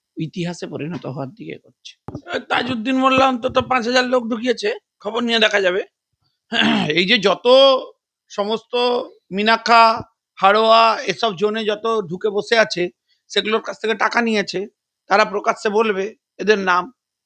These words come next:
সেই জন্য তো এখন আতঙ্ক ধরে গেছে। এই তাজ মোল্লা ফোল্লাকে তুলে ভিতরে ঢুকিয়ে নির্বাচন করানো উচিত। এরাই তো দেশটা বেঁচে দিয়েছে, এরাই হচ্ছে সরাসরি ইনভলভড।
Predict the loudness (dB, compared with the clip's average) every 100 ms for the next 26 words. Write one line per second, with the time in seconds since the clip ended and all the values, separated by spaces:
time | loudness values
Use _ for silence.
0 | _ -2 0 2 0 -2 0 2 0 0
1 | -2 0 0 0 -2 -4 -8 -16 _ _
2 | _ _ -12 -2 0 0 -2 0 2 2
3 | -2 -2 -4 -6 -2 2 2 2 -6 -4
4 | -6 -6 -12 -6 -4 -4 -4 -2 -2 -2
5 | -4 -4 -6 -10 -12 -20 _ _ _ _
6 | _ 2 2 2 0 0 -2 -2 -2 0
7 | -2 -4 -6 -8 -18 _ _ _ _ _
8 | _ _ _ 0 2 2 0 -6 -2 0
9 | 0 0 -2 -2 0 0 -2 -8